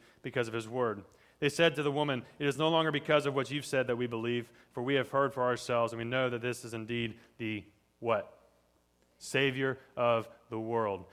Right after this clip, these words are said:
The very first time the phrase "Savior of the world" is ever given in Scripture is from a bunch of Samaritans. And they should not have even heard this story,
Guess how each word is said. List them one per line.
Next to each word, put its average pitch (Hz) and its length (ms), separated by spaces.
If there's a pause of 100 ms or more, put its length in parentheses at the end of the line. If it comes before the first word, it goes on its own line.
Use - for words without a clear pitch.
(120)
The 143 100
very 180 200
first - 280
time 170 300 (220)
the 139 60
phrase 165 380
"Savior 180 500
of 175 60
the 170 80
world" 147 260
is 127 140
ever 165 240
given 139 360
in 151 160
Scripture 143 460
is 123 80
from 131 160
a 120 60
bunch 127 200
of 131 60
Samaritans. 117 800 (1800)
And 160 140
they 175 60
should 190 200
not 208 160
have 208 100
even 190 200
heard 160 340
this 170 160
story, 139 500